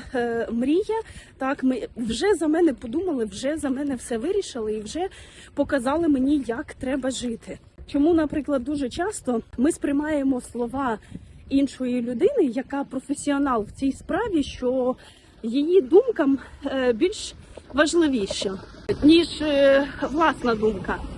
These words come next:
Так ось, е, був, е, один випадок, наприклад, е, я не пам'ятаю, е, ні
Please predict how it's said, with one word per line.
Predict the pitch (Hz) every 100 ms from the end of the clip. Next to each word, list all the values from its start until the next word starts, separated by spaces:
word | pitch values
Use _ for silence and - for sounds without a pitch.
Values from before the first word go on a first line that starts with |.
| - - - -
Так | 285 311
ось, | 392 427 - -
е, | 349 349 330 311 320 - 320
був, | 247 311 339 - 302
е, | 302 285 269 - 233 - -
один | 311 262 349
випадок, | 330 302 466 554 339 214 - - -
наприклад, | 269 269 240 285 - 277 - 254
е, | 247 240 233 208 - - - -
я | 226 311
не | 285
пам'ятаю, | 247 240 233 247 233 208 - - -
е, | 190 190 214 226 214 214 196
ні | 214 226 233 226 214 202